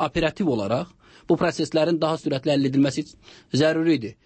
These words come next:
Ədliyyə Nazirliyinin, qeydiyyat orqanının nümayəndəsinin orada olması, bəs buna görə də təyin olunmuşdur. Digər tərəfdən, yenə deyirəm ki,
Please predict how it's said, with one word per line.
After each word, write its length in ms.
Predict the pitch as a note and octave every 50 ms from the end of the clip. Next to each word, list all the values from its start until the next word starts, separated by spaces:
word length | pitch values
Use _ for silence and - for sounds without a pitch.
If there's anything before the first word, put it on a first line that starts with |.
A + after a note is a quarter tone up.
| _ _ _ -
Ədliyyə 340 | B2+ A#2+ B2 C3+ D#3 D#3 C#3+
Nazirliyinin, 420 | C3+ B2 A2 A2 A#2 A#2 A#2 A#2+
qeydiyyat 360 | C#3+ D3 D3+ D3 F3 D#3 - D3+ B2
orqanının 360 | A#2 A#2+ A2+ A2 A2+ A#2 A#2 A2+
nümayəndəsinin 560 | A2+ B2+ B2 B2+ A#2+ A2+ - - B2+ A#2+ A#2 B2
orada 220 | B2+ B2 A2 A#2 A2+
olması, 400 | A2 A2 A2 G#2+ - - - - -
bəs 160 | - F3 - - -
buna 160 | G3+ F#3 F3+ E3+
görə 200 | D3 B2 A#2+ A2+ A2+
də 40 | A2+ -
təyin 200 | - - B2 B2+ A#2+
olunmuşdur. 400 | A#2 B2+ C#3 C#3 - - G#3 - - _ - - - - _ _ -
Digər 240 | F#3+ G3+ G3+ F3
tərəfdən, 480 | - F#3+ F3+ F3 F3 - G3+ G#3 A3+ - - _ _ _ - -
yenə 160 | D3+ D3+ D3
deyirəm 220 | D3 D3 C#3+ C#3 -
ki, 140 | - F3